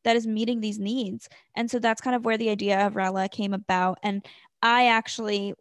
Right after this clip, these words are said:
was then introduced to Connor, which is one of the co-founders. Um, and I was just gonna hire him and his team, like, his agency, to help me develop it,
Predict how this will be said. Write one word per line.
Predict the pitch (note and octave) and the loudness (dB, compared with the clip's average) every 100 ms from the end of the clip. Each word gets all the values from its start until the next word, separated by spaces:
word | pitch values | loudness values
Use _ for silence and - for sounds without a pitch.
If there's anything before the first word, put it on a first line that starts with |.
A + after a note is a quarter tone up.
| _ - A3 | _ -20 -6
was | A3 G#3+ | -2 0
then | A3+ G#3 | 2 2
introduced | G3+ - G#3 - D4+ C#4+ B3+ - - - | 0 -4 -6 0 2 2 0 -6 -14 -10
to | A#3+ G#3+ | -8 -8
Connor, | - A3 G3+ G3+ G#3 | -2 2 2 2 -2
which | - | -4
is | - | -6
one | G3+ | -6
of | |
the | G3+ | -4
co-founders. | G#3+ G3 F#3+ F#3+ F#3+ F#3+ - - - - - | -4 -2 -2 0 -2 -4 -8 -18 -20 -12 -2
Um, | G#3+ G3 F#3+ - | 2 2 0 -4
and | A3+ | 0
I | A3 C4+ | 4 4
was | D#4+ | 2
just | - D#4 | -2 -4
gonna | C4+ A#3 | 0 0
hire | A#3 A3+ A3+ G#3+ | 0 0 2 0
him | A#3 A3+ | -2 -2
and | G#3+ A3 | -2 -2
his | A3+ - | -4 -4
team, | - G#3+ G3+ | -8 -6 -4
like, | G3+ | -6
his | G3+ G#3 | -6 -4
agency, | G#3 G#3 G3+ - G3 | -2 -4 -6 -6 -8
to | - G3+ F#3+ G3 | -6 -2 -2 -4
help | - A3+ G3+ | -6 -4 -4
me | G3+ | -4
develop | G3+ G3+ C#3+ - | -2 0 0 -4
it, | B2 | -10